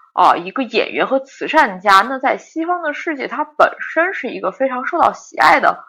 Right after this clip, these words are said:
呃，一个人的歌。那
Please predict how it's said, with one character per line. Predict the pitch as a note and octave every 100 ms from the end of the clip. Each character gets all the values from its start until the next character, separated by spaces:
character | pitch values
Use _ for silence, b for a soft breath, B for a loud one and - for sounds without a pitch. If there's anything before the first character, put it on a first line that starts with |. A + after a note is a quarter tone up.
| B _ _
呃， | - F3+ -
一 | F#3 G3+
个 | C#4+ G3 F3
人 | F3+ D#3
的 | A3+ - _ _ _ _
歌。 | D#4 F4 - - _ _
那 | F#4 E4 -